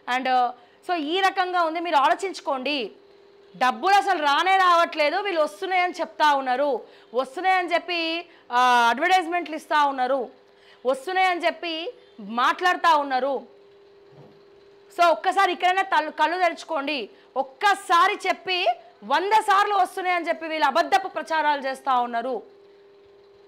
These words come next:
So, దయచేసి ఒక్కసారి ఆలోచించండి ప్రజలారా అని మరొక్కసారి నేను చెప్తా ఉన్నా.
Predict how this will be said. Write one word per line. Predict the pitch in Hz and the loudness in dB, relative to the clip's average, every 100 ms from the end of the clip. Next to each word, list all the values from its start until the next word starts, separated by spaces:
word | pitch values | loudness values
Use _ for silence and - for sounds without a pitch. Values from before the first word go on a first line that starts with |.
| - - - - - - | -20 -20 -20 -20 -20 -2
So, | 339 | 0
దయచేసి | 269 302 370 381 349 381 | 4 2 2 2 2 2
ఒక్కసారి | 320 320 339 339 330 | 0 0 -2 2 4
ఆలోచించండి | 285 339 339 311 320 294 | 4 4 0 -4 -6 -6
ప్రజలారా | 269 254 277 277 269 | -6 -6 0 2 2
అని | 262 330 | 0 -2
మరొక్కసారి | 247 262 311 330 294 269 | -4 -4 -4 -6 -4 -4
నేను | 311 311 | -4 -6
చెప్తా | 262 - 240 | -6 -4 -2
ఉన్నా. | 208 190 220 | -2 -4 -6